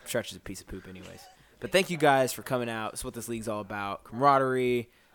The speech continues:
I can trash talk Zach right to his face, even though his team scored more than mine this week, but we'll get into that later.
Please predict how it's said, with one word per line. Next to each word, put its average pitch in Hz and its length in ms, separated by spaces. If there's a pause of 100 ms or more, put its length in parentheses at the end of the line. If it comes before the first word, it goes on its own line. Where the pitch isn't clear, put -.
I 113 100
can 107 160
trash 123 400
talk 120 280
Zach 110 400
right 131 260
to 156 100
his 143 160
face, 95 560
even 98 220
though 127 100
his 131 160
team 165 240
scored 175 320
more 170 160
than 160 80
mine 143 180
this 131 180
week, 110 160
but 110 100
we'll 113 100
get 127 140
into 123 180
that 113 220
later. 101 260